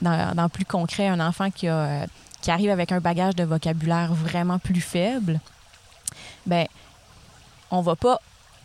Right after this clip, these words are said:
travailler directement son vocabulaire à lui puis lui faire augmenter son vocabulaire parce que le vocabulaire, il va s'apprendre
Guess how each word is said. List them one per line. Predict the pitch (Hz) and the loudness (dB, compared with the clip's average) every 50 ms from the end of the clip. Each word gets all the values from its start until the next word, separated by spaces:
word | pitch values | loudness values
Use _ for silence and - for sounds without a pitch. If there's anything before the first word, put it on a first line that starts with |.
| - | -4
travailler | - - - 190 190 185 185 196 202 220 | -2 2 2 4 4 4 4 2 2 0
directement | 190 175 190 190 196 196 - - 190 180 185 196 214 226 233 | 0 0 0 0 0 -2 0 -2 0 0 2 2 2 2 0
son | 220 - - 196 180 180 180 | 0 0 0 0 0 0 0
vocabulaire | 180 175 175 175 175 - 196 190 202 180 190 185 190 202 214 214 190 | 0 0 0 0 0 0 0 0 2 0 2 2 2 2 2 0 0
à | 170 170 | 0 2
lui | 170 180 175 185 208 226 226 - | 2 2 2 2 0 0 -2 -2
puis | - 190 | -2 0
lui | 185 175 175 165 | 0 0 0 -2
faire | - - 185 190 190 | 0 0 0 2 2
augmenter | 185 190 170 190 185 185 175 175 - 220 | 2 0 0 0 0 0 -2 -2 -4 -4
son | 220 - 190 180 | -2 -2 -2 0
vocabulaire | 160 160 - 175 165 160 165 180 196 185 | -2 -2 -2 -2 -2 -2 0 0 0 0
parce | - - - | -2 -4 -6
que | - 165 | -4 -4
le | 160 | -4
vocabulaire, | 160 156 180 170 175 175 202 | -2 -4 -2 -2 0 0 0
il | 220 208 | 0 0
va | 175 165 | 0 0
s'apprendre | 170 - 170 147 - - 190 190 196 202 196 196 | -2 -2 -2 -4 -2 -2 -2 -2 0 0 0 -2